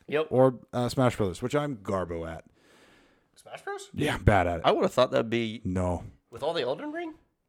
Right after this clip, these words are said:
Speaker 2: They're different.
Speaker 1: I feel like they very much translate.
Speaker 2: Mm.
Speaker 1: <laughs> Guess not.
Speaker 2: I
Speaker 1: Guess
Speaker 2: played it
Speaker 1: not.
Speaker 2: recently and it got my ass kicked. <clears throat>
Speaker 1: Um,
Speaker 2: I just don't know the buttons, so that's part of it.
Speaker 1: Well, that doesn't, yeah.
Speaker 2: Yeah.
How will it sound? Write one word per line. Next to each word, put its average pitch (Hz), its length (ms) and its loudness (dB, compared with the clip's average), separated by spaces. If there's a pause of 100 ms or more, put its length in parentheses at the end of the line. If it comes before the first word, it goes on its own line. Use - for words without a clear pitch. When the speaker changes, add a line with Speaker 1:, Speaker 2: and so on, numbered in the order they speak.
(280)
Speaker 2:
They're - 140 2
different. 190 500 6 (960)
Speaker 1:
I 113 120 -4
feel 165 160 -4
like 107 160 -4
they 107 160 -10
very 107 180 -10
much 104 220 -12
translate. 113 440 0
Speaker 2:
Mm. 117 360 4 (600)
Speaker 1:
<laughs> - 480 -2
Guess - 220 -10
not. 147 340 0 (540)
Speaker 2:
I 123 60 -2
Speaker 1:
Guess 110 100 2
Speaker 2:
played 147 180 8
it 156 40 4
Speaker 1:
not. 156 80 6
Speaker 2:
recently 170 300 4
and 123 60 -2
it 110 40 -4
got 113 200 -6
my 131 140 -6
ass 123 320 -6
kicked. 98 400 -8 (160)
<clears throat> - 60 -8 (800)
Speaker 1:
Um, 98 280 0
Speaker 2:
I 139 60 2
just 139 140 2
don't 127 120 -4
know 120 100 -2
the 98 60 -6
buttons, 87 480 -10 (160)
so 110 100 -6
that's 98 120 -4
part 85 180 -6
of 85 60 -10
it. 78 100 -16 (420)
Speaker 1:
Well, 107 160 -4 (120)
that 110 320 -6 (120)
doesn't, 98 320 -12 (100)
yeah. 98 200 -16 (640)
Speaker 2:
Yeah. 87 160 -10